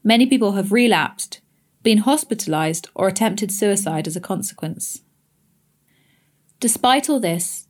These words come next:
disabled people's organisations have never been more active, with social media aiding the distribution of what psychiatric survivors have long argued for, a renewed social model of disability and indeed madness.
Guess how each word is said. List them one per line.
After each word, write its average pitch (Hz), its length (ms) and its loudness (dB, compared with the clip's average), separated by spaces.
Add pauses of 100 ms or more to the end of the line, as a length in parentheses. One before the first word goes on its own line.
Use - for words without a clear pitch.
disabled 233 520 2
people's 226 340 0
organisations 170 720 -2
have 190 100 -6
never 202 240 0
been 185 220 2
more 170 140 2
active, 170 540 -4 (880)
with 208 140 0
social 269 400 4
media 208 380 4
aiding 196 300 0
the 190 60 0
distribution 214 640 0
of 175 140 -4
what - 140 -2
psychiatric 233 680 0
survivors 175 520 0
have 175 120 -8
long 190 220 0
argued 180 380 0
for, 165 360 -8 (640)
a 202 100 2
renewed 220 380 6
social 214 380 0
model 165 260 0
of 160 120 -2
disability 175 800 -2 (140)
and 180 120 -2
indeed 190 360 2
madness. 180 640 -4